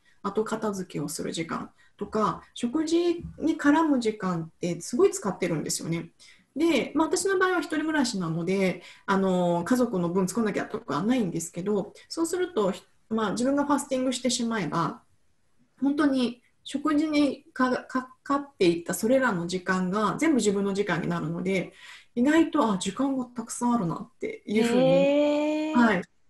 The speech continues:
Speaker 1: 思いましたし、
Speaker 2: はい。
Speaker 1: 食材買わなくなるので、お財布に優しい。
Speaker 2: あ、
Speaker 1: <laughs> なんか、
Speaker 2: 確かにそうだわ。
Speaker 1: お財布、そう、結局なんか食事にお金を使っていることが多いですよね。日々生活してると。
Speaker 2: うん。うん。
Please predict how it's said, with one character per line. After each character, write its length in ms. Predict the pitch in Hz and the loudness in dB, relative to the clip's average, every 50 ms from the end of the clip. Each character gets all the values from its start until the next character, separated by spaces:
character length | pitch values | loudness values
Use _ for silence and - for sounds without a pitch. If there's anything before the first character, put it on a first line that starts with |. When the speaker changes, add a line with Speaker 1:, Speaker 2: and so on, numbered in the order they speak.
| _ _ _ _ _ | _ _ _ _ _
Speaker 1:
思 260 | - 214 208 220 220 220 | -4 -2 0 0 2 0
い 60 | 214 | 0
ま 200 | 208 208 214 214 | 0 -2 -2 -2
し 160 | 214 - - | -2 -4 -4
た 140 | - 165 175 | -4 -4 -4
し、 380 | 180 - - 226 226 214 185 - - | -2 -2 -2 0 0 0 0 -2 -2
Speaker 2:
は 260 | - 269 269 254 247 | -4 -4 -2 -2 -2
い。 100 | 196 156 - | -4 -4 -4
Speaker 1:
食 300 | - 285 294 330 330 330 | -6 -4 -4 -4 -4 -4
材 240 | 349 359 359 349 | -2 -2 -2 -2
買 140 | 349 - 320 | 0 0 0
わ 80 | 311 311 | 2 2
な 160 | 302 302 294 | 2 0 0
く 120 | 294 294 277 | 0 0 0
な 140 | 262 240 220 | 0 0 0
る 100 | 190 185 | 0 -2
の 140 | 165 160 | -2 -2
で、 380 | 160 185 196 185 165 - 240 - - - _ _ _ - | 0 0 0 0 0 -2 -4 -10 -16 -20 _ _ _ -10
お 60 | 220 214 | -8 -6
財 240 | - 277 269 269 | -2 -2 0 0
布 200 | 247 240 - 226 | -2 -2 -4 -4
に 320 | 214 202 196 202 196 190 180 | -4 -4 -4 -4 -4 -4 -2
優 80 | 165 | -4
し 300 | 175 - 214 214 - - | -4 -4 -4 -6 -6 -6
い。 460 | - - - - _ _ _ _ - 311 | -8 -8 -8 -10 _ _ _ _ 4 6
Speaker 2:
あ、 220 | 247 240 - 233 | 6 6 6 6
Speaker 1:
<laughs> 0 | |
な 100 | 262 262 | 6 6
ん 120 | 277 - | 6 4
か、 100 | - - | 4 2
Speaker 2:
確 0 | |
か 40 | 226 | 0
に 120 | - 277 - | 0 0 0
そ 200 | - 349 349 330 | 2 2 2 2
う 40 | |
だ 120 | 220 214 202 | 2 2 2
わ。 140 | 247 - 277 | 2 2 4
Speaker 1:
お 40 | |
財 120 | 294 294 330 330 302 - - | 4 2 2 0 -4 -4 0
布、 400 | 294 285 285 285 277 277 269 269 | 2 4 4 4 2 0 -2 -4
そ 160 | - - 285 | 0 0 0
う、 40 | 269 269 | 0 2
結 180 | 330 330 - | 0 0 2
局 160 | 427 440 466 | 2 2 4
な 100 | 453 480 | 4 4
ん 20 | 453 | 4
か 80 | 466 | 4
食 300 | 277 - 262 254 - 381 | 2 2 2 2 4 4
事 100 | 440 453 | 4 6
に 140 | 453 453 440 | 6 6 6
お 80 | 427 403 | 6 6
金 200 | 415 392 381 392 | 6 4 4 4
を 80 | 392 | 4
使 220 | - - - - 339 | 2 0 0 0 0
っ 200 | 339 339 339 - | 0 0 -2 -4
て 100 | - 320 | -2 -2
い 40 | 302 | 0
る 180 | 302 302 294 | 0 0 -2
こ 260 | 294 320 302 302 - _ _ | -2 -4 -4 -4 -6 _ _
と 240 | - 285 285 269 254 | 0 2 4 4 4
が 220 | 214 190 180 175 - | 4 2 2 2 4
多 100 | 254 233 | 6 6
い 60 | 190 | 6
で 80 | 160 | 4
す 100 | 165 160 | 2 0
よ 60 | - - | 0 0
ね。 340 | 196 233 247 240 - - _ _ - | 2 2 0 0 -2 -12 _ _ -14
日 180 | - 240 262 339 | -6 0 4 4
々 120 | 349 269 175 147 - - | 6 6 4 2 0 -2
生 160 | - 202 185 | -4 -4 -4
活 240 | - - - - 330 | -6 -6 -4 0 2
し 80 | 302 | 4
て 100 | 262 190 | 4 2
る 120 | - - - | 0 -2 -4
と。 80 | - | -6
Speaker 2:
う 20 | - | -6
ん。 40 | - | -6
う 40 | |
ん。 40 | - | -8